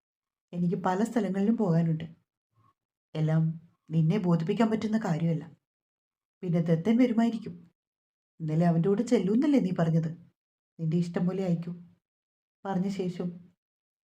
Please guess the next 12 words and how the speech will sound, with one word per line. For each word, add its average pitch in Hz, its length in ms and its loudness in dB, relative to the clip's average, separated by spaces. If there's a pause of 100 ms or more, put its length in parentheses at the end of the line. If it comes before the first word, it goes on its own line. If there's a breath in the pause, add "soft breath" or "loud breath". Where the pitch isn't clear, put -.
(140)
തൻ്റെ 240 180 -2
പേഴ്സ് 180 380 0
എടുത്ത് 180 200 -4
പോക്കറ്റിലിട്ടവൻ, 165 720 -4 (1000)
"കാപ്പി 208 320 -6
ഉണ്ടാക്കിയിട്ടുണ്ട്, 208 640 -2 (340)
വിഷ്ണുവേട്ടൻ 262 440 2
കഴിക്കുന്നില്ലേ?" 190 600 -2 (920)
അവൾ 254 200 0
ചോദിച്ചതിന് 202 560 0
മറുപടി 175 360 0
പറയാതെ 170 420 -2